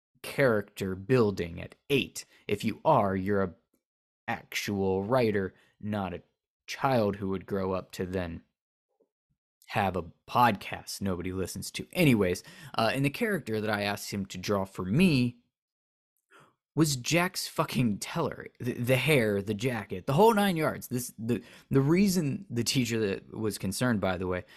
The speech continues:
is 'cause I titled the book The Gang. Uh, obviously, at that age, I didn't know shit about real life gangs. Uh,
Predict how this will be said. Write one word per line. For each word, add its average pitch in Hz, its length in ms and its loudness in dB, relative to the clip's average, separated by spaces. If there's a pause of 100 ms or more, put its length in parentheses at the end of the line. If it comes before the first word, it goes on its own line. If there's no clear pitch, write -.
(140)
is - 100 -4
'cause 113 160 -2
I 98 140 0
titled 143 500 -2
the 131 60 -10
book - 320 -2 (440)
The 101 340 0
Gang. 101 500 -2 (260)
Uh, 90 440 -2 (120)
obviously, 143 480 2 (300)
at 107 120 -8
that 113 200 4
age, 85 360 -2
I 101 100 -4
didn't 95 200 0
know 85 220 -6 (120)
shit - 440 0 (280)
about 92 320 -6
real 98 200 0
life 87 260 -4
gangs. 87 400 -8 (120)
Uh, 90 160 -8